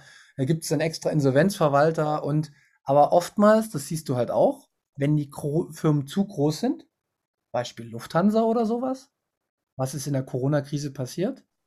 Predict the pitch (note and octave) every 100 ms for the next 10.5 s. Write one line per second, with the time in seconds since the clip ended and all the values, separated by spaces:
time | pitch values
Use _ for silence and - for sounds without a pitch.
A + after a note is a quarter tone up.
0 | _ _ _ _ _ _ _ C3 G#3 A3
1 | - F#3 F#3 F#3+ D#3+ C#3 D3+ D3+ D#3 C3
2 | C3+ _ - E3 A#3 C4 B3+ - C#3+ D3
3 | D3+ D#3 - C3 - B2+ B2+ C3+ C3+ _
4 | - A#2+ A#2 - G3 A#3+ - _ _ _
5 | _ _ _ - C#3 E3+ E3+ F#3 F3 C#3
6 | C3+ C#3 D3 C#3 - _ - C3+ C3+ C3
7 | B2 B2+ - - - C3+ C3+ _ _ _
8 | _ _ _ _ _ _ _ - _ -
9 | C3 C3 A3 A#3 G#3+ F#3 C#3+ C3+ D4 -
10 | D#3 D#3+ B3 C4+ -